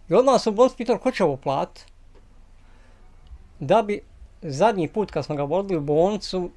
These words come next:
možda bi ga i ostavili, međutim, već je to bilo, on kada je osjetio da više to, da je to kraj i potpisao je da ne ostane.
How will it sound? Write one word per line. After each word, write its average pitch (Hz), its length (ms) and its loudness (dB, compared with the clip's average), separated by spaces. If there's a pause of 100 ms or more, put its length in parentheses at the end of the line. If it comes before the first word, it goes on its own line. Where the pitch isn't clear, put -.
možda 196 360 2
bi 160 160 -4
ga 147 180 2
i 143 140 0
ostavili, 208 800 2 (420)
međutim, 190 520 -4
već 214 280 -2
je 185 120 -2
to 190 300 0
bilo, 185 580 -2 (680)
on 175 160 2
kada 151 240 0
je 143 60 2
osjetio 165 460 -2
da 135 120 -2
više 139 240 -4
to, 143 220 -8
da 139 180 -4
je 131 60 -2
to 147 160 0
kraj 131 440 0
i 165 220 -8 (340)
potpisao 175 540 -4
je 175 60 -2
da 156 100 -2
ne 139 140 0
ostane. 131 420 -6